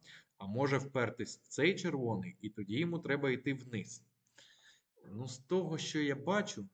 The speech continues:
він ось тут, тут так розташовані блоки, що ось цей варіант червоного виключається, що він просто не зможе тут пройти.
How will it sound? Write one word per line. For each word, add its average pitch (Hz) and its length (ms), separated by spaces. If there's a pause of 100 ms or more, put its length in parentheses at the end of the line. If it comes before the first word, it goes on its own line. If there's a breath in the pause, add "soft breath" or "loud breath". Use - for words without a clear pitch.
він 170 260
ось 185 220
тут, 175 300
тут 135 220
так 143 220
розташовані 127 720
блоки, 165 380
що 117 200
ось 113 180
цей 156 160
варіант 135 380
червоного 120 520
виключається, 113 800
що - 160
він 123 200
просто 147 340
не 120 140
зможе 120 340
тут 117 240
пройти. 113 460